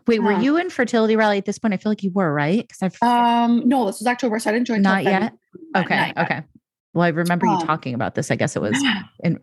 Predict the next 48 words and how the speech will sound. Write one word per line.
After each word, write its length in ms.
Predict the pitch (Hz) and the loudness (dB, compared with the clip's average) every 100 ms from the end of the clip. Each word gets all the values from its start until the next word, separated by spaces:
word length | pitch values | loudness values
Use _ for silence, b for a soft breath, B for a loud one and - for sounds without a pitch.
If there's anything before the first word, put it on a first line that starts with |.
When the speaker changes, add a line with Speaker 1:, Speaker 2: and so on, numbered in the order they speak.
| - | -4
Speaker 1:
like, 160 | 127 | -2
in 120 | - | 0
retrospect. 640 | 139 - 113 - - 190 - b b b b _ | 0 -2 -4 -4 -4 -4 -8 b b b b _
Speaker 2:
Yeah, 280 | 214 233 185 | 0 0 0
it 60 | 208 | 0
was 240 | 214 240 | -2 -2
like, 360 | 226 190 175 - 208 | 0 0 -2 -6 -4
oh 60 | |
my 120 | 208 | -2
gosh. 240 | 175 147 - | -2 -4 -2
So 60 | 208 | -2
they 80 | |
couldn't, 460 | 208 - 220 247 - B B B - | -2 -2 0 0 -2 B B B -6
so 240 | - 226 | 0 0
the 120 | 214 | 0
first 380 | 220 226 294 311 | -4 0 -2 -2
couple 180 | 277 277 | -2 -2
times 240 | 285 254 220 | -2 -2 -2
they 80 | |
couldn't 300 | 190 - 220 | -4 -4 -2
get 180 | 233 247 | -2 -2
the 80 | 233 | -4
balloon 420 | 180 190 180 185 | -2 -2 0 0
inflated 500 | 190 202 196 185 180 | 0 0 0 0 -2
to 80 | 185 | -4
stay 280 | - 196 180 | -4 -2 0
in. 160 | 147 | -2
Like, 220 | 127 147 - | -4 -8 -4
I 60 | 185 | -4
kept, 340 | - 185 - | -2 -4 -2
like, 200 | 160 - | -4 -4
pushing 400 | _ 202 - 247 | _ -4 -2 -2
it 60 | - | -2
out. 360 | 98 175 349 554 B B B B B _ | -2 0 0 -4 B B B B B _
And 100 | 220 214 | -2 0
I 80 | |
was 220 | 196 202 262 | 0 -2 -2
like, 260 | 165 - - | -4 -4 -2
um, 540 | 226 240 240 233 226 226 | 0 2 2 2 0 -4
like, 160 | 220 | -4
"I'm 120 | 220 | -2
sorry." 400 | 226 285 294 294 | -2 0 0 2
And 200 | 277 233 | 0 0
she's 80 | 233 | -2
like, 100 | 208 - | -2 0
"Oh, 160 | 302 | 0
it's 180 | 247 - | 0 -2
not 260 | 254 285 | 0 0